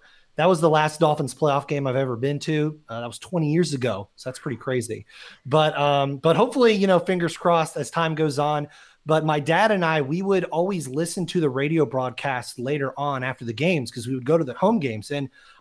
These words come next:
I still am to this day a huge Jim Mandich fan. Um, listening to him, uh, the vocabulary he would use, the sense of humor he would bring to his broadcast, and that radio call of,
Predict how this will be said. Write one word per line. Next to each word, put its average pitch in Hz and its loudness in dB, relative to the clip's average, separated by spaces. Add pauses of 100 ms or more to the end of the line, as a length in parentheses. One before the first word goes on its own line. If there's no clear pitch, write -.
I 202 2
still 202 2
am 175 2
to 160 -2
this 156 0
day 135 2
a 123 -2
huge 151 -2
Jim 143 0
Mandich 127 -4
fan. 104 -8
Um, 123 -10 (320)
listening 202 2
to 190 4
him, 175 6 (400)
uh, 131 0
the 127 -2
vocabulary 190 4
he 185 0
would 185 2
use, 185 4
the 135 -4
sense 202 -4
of 143 -2
humor 180 -2
he 180 -4
would 175 4
bring 170 2
to 165 -2
his 127 -2
broadcast, 160 0 (280)
and 147 0
that 208 2
radio 165 4
call 165 4
of, 135 -4